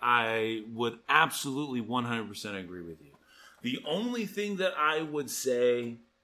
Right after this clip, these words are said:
will directly affect the review as a rebuttal, uh, and it's, and it's not even, honestly, it's really and truly not that b-,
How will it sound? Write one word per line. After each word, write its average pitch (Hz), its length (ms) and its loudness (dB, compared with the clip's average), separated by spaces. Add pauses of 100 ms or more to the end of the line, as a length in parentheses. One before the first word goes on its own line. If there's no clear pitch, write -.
(200)
will 123 800 4
directly 139 800 2
affect 135 400 0
the 113 80 -2
review 107 720 -2 (400)
as 107 180 0
a 104 60 -2
rebuttal, 101 600 -2 (280)
uh, 110 380 6
and 151 120 4
it's, 170 140 -2
and 196 220 2
it's - 120 -4
not 220 240 10
even, 226 240 2
honestly, 185 460 6
it's 135 120 0
really 190 260 6
and 156 80 -2
truly 143 260 4
not 120 280 4
that 120 380 4
b-, 98 100 -8